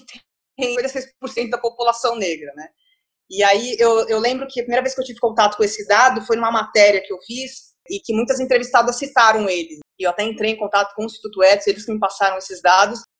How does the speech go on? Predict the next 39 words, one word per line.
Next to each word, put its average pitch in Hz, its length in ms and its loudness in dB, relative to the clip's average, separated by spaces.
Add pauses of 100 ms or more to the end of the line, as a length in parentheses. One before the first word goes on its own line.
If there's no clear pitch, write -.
(140)
E 214 60 -4
eu 233 100 6
lembro 262 300 0
que 254 200 -2
foi 240 160 -4
muito 240 160 -10
en-, 247 240 -8
engraçado 220 680 2
que 240 80 -4
elas 220 220 0 (100)
falavam 220 300 -2
assim, 233 220 -10
"Ah, 294 140 2
são 294 160 -6
só 294 180 0
duas 320 260 -2
mulheres 285 360 0
negras. 190 420 -4
Uma 285 140 -4
a - 20 0
gente 311 180 -6
sabe 285 180 0
quem 330 220 -4
é, 196 100 2
que - 140 -10
é 196 40 4
a 202 40 0
Rachel 226 340 0
Maia, 175 380 0 (160)
que 190 140 -10
é 190 60 0
a 196 160 0
ex-C 226 340 -6
E 226 40 -8
O 220 180 -4
da 220 220 -2
Lacoste 214 560 -6
do 214 100 -10
Brasil." 214 540 -2